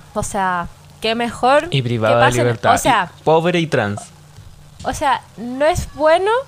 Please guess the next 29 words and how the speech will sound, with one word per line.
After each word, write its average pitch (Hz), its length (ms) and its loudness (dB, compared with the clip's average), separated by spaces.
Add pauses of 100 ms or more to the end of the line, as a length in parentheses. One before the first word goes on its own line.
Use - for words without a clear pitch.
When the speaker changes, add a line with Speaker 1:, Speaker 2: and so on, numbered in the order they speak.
(160)
Speaker 1:
que 320 80 -2
esté 285 260 -4
presa, 277 460 -2 (420)
pero, 392 260 0 (640)
mm, 247 460 -6
es - 400 -6 (240)
como 247 280 0
gratificante 233 680 -4
que 262 100 -4
por 247 160 -4
lo 247 100 0
menos 240 240 -2
se 285 60 -4
están 247 220 -2
respetando 240 480 -4
sus 254 280 -6
derechos 240 320 -4
de 269 40 0
Speaker 2:
Ujú. 247 80 2
Speaker 1:
identidad 247 280 -2
de 233 60 -2
género. 185 320 -4 (2250)
Speaker 2:
Eso. - 220 -2 (1160)
Speaker 1:
Eso. - 200 -4 (500)
<laughs> - 1300 -8
Eso. - 220 -4 (480)
Speaker 2:
Siguiente. 139 760 0 (100)
<laughs> - 100 -16
Cállate, - 380 -4